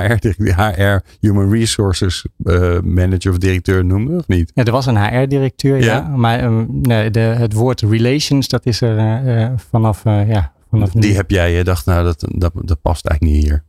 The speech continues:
Speaker 1: Ja,
Speaker 2: Nee.
Speaker 1: tof. Eh, Tom, eh, nog even het laatste over, goh, wat is het nou eigenlijk? Want dan hebben we, eh, he-, is dit ook iets wat uit het netwerk is ontstaan? Het idee van dat duurzaam werkgeverschap. Eigenlijk een stap, hè, want het net, het, het, we, we maken al een aantal, eh, jaren,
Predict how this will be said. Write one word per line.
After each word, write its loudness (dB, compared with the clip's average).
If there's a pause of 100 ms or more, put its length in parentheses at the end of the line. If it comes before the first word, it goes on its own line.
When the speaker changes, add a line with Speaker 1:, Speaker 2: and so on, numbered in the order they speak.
Speaker 1:
Ja, -2
Speaker 2:
Nee. -2 (160)
Speaker 1:
tof. -8 (680)
Eh, 0
Tom, 0
eh, 0
nog 0
even 0
het -2
laatste 0
over, 0
goh, 0
wat 0
is -2
het -4
nou 2
eigenlijk? 0
Want -2
dan 0
hebben 0
we, -2
eh, -18 (520)
he-, 0 (280)
is -4
dit -2
ook -2
iets -2
wat -2
uit 0
het -6
netwerk -2
is -2
ontstaan? -2 (420)
Het -2
idee 0
van -2
dat -2
duurzaam 0
werkgeverschap. -2 (320)
Eigenlijk -4
een 2
stap, -2
hè, 0
want -4 (360)
het -4
net, 0
het, -2
het, -2
we, -2
we 0
maken 0
al 0
een -2
aantal, -2
eh, 0
jaren, 0